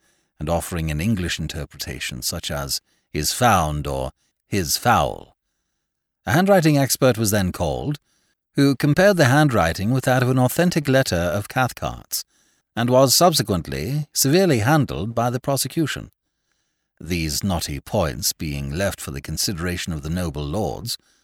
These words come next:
the defence then called a tedious series of witnesses, the manager of Cox's and Monsieur Turgot of the Crédit Lyonnais, who went with much detail into Cathcart's financial affairs, the concierge at Madame Leblanc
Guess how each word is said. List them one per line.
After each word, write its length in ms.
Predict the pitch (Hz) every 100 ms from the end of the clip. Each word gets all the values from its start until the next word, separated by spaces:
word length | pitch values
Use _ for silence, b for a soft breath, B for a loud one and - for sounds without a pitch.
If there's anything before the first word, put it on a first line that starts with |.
| _ _
the 80 | 98
defence 420 | 101 - 175 143
then 240 | - 214 214
called 340 | - 143 139
a 60 | 123
tedious 520 | - 233 180 180 160
series 500 | - 160 147 143 123
of 160 | 123 107
witnesses, 800 | 101 - 69 69 53 - - - _ _ _ _ _ _ -
the 60 |
manager 420 | 85 80 76 82
of 140 | 80 104
Cox's 760 | 143 120 - - 55 53 -
and 120 | 64 60
Monsieur 380 | 73 - 95
Turgot 720 | 78 - 87 90 120 95 57 - _ _ -
of 100 | 73
the 80 | 76
Crédit 520 | - 85 80 107 101
Lyonnais, 580 | 87 87 110 101 - - _ _ _ _ _ _
who 120 | - 131
went 220 | 143 131
with 180 | 147 139
much 240 | 202 -
detail 440 | 139 - 185 117
into 180 | 92 85
Cathcart's 520 | - 101 - 110 98
financial 480 | - 127 135 135 -
affairs, 520 | 73 - 73 67 - - _ _ _ _ _ _ -
the 60 |
concierge 760 | - 131 - 139 135 117 101 87
at 140 | 90
Madame 440 | 92 98 92 117 113
Leblanc 460 | 104 120 117 78